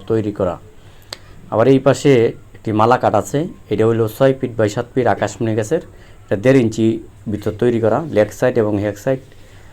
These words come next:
দুইটাই হলো দেড় ইঞ্চির ভিতর, এটার দাম পড়বে তেরো হাজার পাঁচশো টাকা। Only তেরো হাজার পাঁচশো টাকায় পেয়ে যাবেন অসাধারণ একটি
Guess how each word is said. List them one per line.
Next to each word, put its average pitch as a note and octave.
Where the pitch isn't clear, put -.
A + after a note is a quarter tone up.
দুইটাই B2+
হলো C3+
দেড় C3
ইঞ্চির A#2
ভিতর, C#3
এটার G#2
দাম G#2
পড়বে G2
তেরো G2+
হাজার G2
পাঁচশো G2
টাকা। F2+
Only C3
তেরো A2+
হাজার G2
পাঁচশো -
টাকায় G2
পেয়ে G2
যাবেন A#2+
অসাধারণ F#2+
একটি F2+